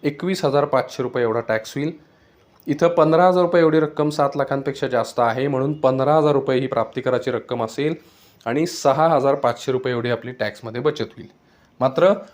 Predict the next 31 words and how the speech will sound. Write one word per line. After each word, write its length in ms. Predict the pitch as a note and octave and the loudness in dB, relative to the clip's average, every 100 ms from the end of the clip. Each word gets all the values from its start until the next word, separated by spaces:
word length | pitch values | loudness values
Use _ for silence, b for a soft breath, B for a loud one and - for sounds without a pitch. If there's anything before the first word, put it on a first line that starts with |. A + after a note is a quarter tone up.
| B B - | B B -2
या 280 | C3+ D#3+ B2+ | 4 4 4
पंधरा 400 | - C3 C#3 D#3+ | 2 4 4 4
हजार 180 | D#3 | 4
रुपयावरती 500 | D#3 D3+ C#3+ C#3 C3 | 2 4 4 4 0
चार 260 | C#3 B2+ B2 | 0 2 2
टक्के 280 | B2 B2+ C3+ | 0 -2 -2
उपकर 400 | B2 B2+ B2 B2+ | -2 -2 -2 -2
म्हणजे 240 | B2+ B2 | -2 -4
सहाशे 480 | B2+ B2 A#2+ A#2 C3+ | -4 -4 -4 -2 -2
रुपये 280 | B2+ B2+ B2+ | -2 0 2
लागू 260 | B2 A#2 | 2 2
होतील, 280 | A#2+ B2 B2+ | -2 -4 -4
म्हणून 260 | C#3 C3 C#3 - | -4 -4 -6 -8
एकूण 360 | C3+ C3+ F#3 | -8 -2 -2
प्राप्तिकर 500 | F3+ B2+ - A#2+ C3+ C#3 - | 2 0 0 -4 -4 -4 0
पंधरा 360 | B2 B2 C3+ | 0 2 2
हजार 240 | C#3 A2+ B2 | 0 -2 -4
सहाशे 400 | - B2 A#2 B2+ | -2 -4 -2 -4
रुपये 280 | B2 A2 C3+ - | -4 -6 -6 -6
भरावा 300 | B2 B2+ A2+ | 0 2 2
लागेल. 240 | E2+ E2+ - _ _ _ _ _ _ _ _ _ _ _ _ _ b b b b - | 0 -6 -14 _ _ _ _ _ _ _ _ _ _ _ _ _ b b b b -6
तुमचं 260 | D3+ D3 | -4 2
उत्पन्न 400 | F3+ F3 F3 E3+ E3+ | 2 4 2 2 2
सात 300 | E3+ D#3+ E3 | 4 2 4
लाख 200 | E3+ E3+ | 0 0
वीस 220 | D#3+ D#3+ | -2 2
हजार 180 | D#3+ D#3+ | 4 4
रुपये 220 | D3+ D#3 | 4 2
असेल, 320 | D3 D#3 D#3 | 2 0 -2
तर 60 | D#3 | 0
त्यावर 280 | C#3+ C3+ | 4 4